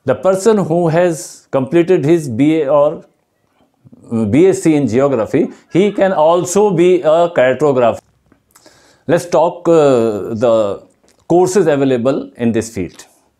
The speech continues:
For the cartography, as we are aware that certificate course is there, diploma course is there, graduate course is there, and degree courses, the engineering degree courses are also there.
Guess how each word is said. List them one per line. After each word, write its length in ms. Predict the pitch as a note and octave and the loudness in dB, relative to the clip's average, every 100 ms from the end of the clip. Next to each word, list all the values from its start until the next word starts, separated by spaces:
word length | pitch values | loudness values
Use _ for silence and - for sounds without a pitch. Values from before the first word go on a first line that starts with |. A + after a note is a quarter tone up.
| _ _ - - _ | _ _ -20 -20 _
For 200 | E3+ F#3+ | -4 -2
the 120 | A3 | 0
cartography, 720 | F#3+ C#3 C3 A#2 G#2+ F3 - _ _ - | -2 -2 0 -2 0 -4 -4 _ _ -2
as 280 | D3+ G3 | 0 0
we 120 | E3 D#3+ | 0 0
are 140 | C3 | 0
aware 380 | A2+ A2 A2 C#3+ | 0 0 0 0
that 380 | C3+ D3+ - _ _ _ _ _ _ _ | 0 -2 -2 _ _ _ _ _ _ _
certificate 880 | - F#3 C3+ C#3+ E3 E3 _ _ - | -6 -4 -4 -2 -2 -4 _ _ -6
course 240 | D3+ D#3 | -2 0
is 140 | F3+ E3 | -2 0
there, 320 | F#3 G#3 - _ _ _ - | 0 0 -4 _ _ _ -8
diploma 380 | A#2+ A#2 C#3 E3 | -4 0 0 0
course 260 | F3 F3+ G3 | -2 -2 0
is 100 | F#3 | 0
there, 320 | G3 A#3 C4 - - - | 2 0 -4 -14 -20 -4
graduate 480 | A#2 C3 E3+ F#3+ | 0 2 0 0
course 260 | F#3+ F#3+ F#3+ | 0 0 0
is 120 | G#3 | -2
there, 320 | F#3 G#3+ A#3 - | 2 2 0 -6
and 840 | - D#3+ A#2+ A#2+ C#3+ G#3 G#3 D3+ A#2+ | -4 -2 0 -2 -2 -4 -4 -6 -2
degree 420 | C#3 B2 F3+ A#3 | -2 0 0 0
courses, 560 | F#3+ D3+ - C#3 A2+ | 0 -2 -2 -4 -4
the 320 | A#2+ B2+ B2+ B2+ | -6 0 0 0
engineering 480 | C#3 D3 D#3 D#3 C3+ | 0 0 -2 -2 -4
degree 260 | B2+ B2+ | -2 -4
courses 340 | A#2+ A2 A2 G#2 | -2 -4 -2 0
are 100 | A#2+ | 0
also 260 | A2 - | 0 -4
there. 360 | G2+ B2+ B3 | 0 0 0